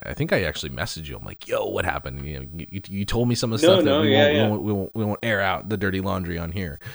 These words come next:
Speaker 2: No, no,
Speaker 1: But
Speaker 2: it's, it's fine. Just essentially, like, um, um, I won't air out any, uh, dir-, dirty laundry. Just essentially, like,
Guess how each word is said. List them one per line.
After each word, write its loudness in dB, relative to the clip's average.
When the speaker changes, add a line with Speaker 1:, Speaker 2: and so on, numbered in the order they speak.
Speaker 2:
No, 6
no, 10
Speaker 1:
But 6
Speaker 2:
it's, 8
it's 4
fine. 4
Just 0
essentially, -2
like, -2
um, -2
um, -2
I 4
won't 2
air 2
out 0
any, -2
uh, -4
dir-, 0
dirty 2
laundry. -4
Just -4
essentially, -6
like, -4